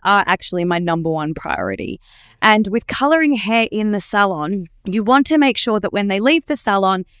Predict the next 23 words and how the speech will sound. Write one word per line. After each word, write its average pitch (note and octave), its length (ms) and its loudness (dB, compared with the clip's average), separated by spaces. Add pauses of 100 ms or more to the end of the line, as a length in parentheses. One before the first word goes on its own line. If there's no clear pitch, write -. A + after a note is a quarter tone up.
they G#3+ 140 0
do G#3 260 -4
get G#3+ 220 0
that, F3 240 0
that F3 180 2
longevity. E3+ 720 -4 (460)
Without D4+ 400 4
using B3+ 460 2
something G#3 360 0
like G3 160 2
the G3 80 -2
Smooth F#3 400 -2
Me F3+ 100 0
Now E3+ 380 0
thermal F3 340 -2
spray E3 380 0
that E3+ 140 -8
has F#3 320 -4
the F#3 80 -4
heat F3+ 240 -4
protection E3+ 520 -4
in F3 200 -2
it, D3 180 -4